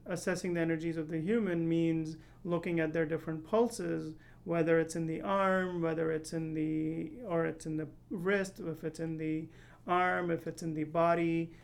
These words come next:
different places in the body, how a person looks, how they are. You can pick up a lot of things from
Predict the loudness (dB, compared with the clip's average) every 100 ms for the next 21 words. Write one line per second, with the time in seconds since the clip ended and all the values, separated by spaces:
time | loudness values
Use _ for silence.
0 | -16 -2 -2 0 -4 -4 -4 -4 -4 -4
1 | -2 -2 0 0 0 -2 -2 -2 -2 -4
2 | -4 -6 -4 2 4 4 -2 -10 -4 -2
3 | -2 -2 -2 0 0 0 -2 -6 -20 -20
4 | -20 -12 0 0 2 2 0 -4 -10 -6
5 | -6 -2 2 2 0 -8 -2 2 2 2
6 | -2 -2 -2 -2 -4 -6 -12 0 4 4
7 | 4 0 -4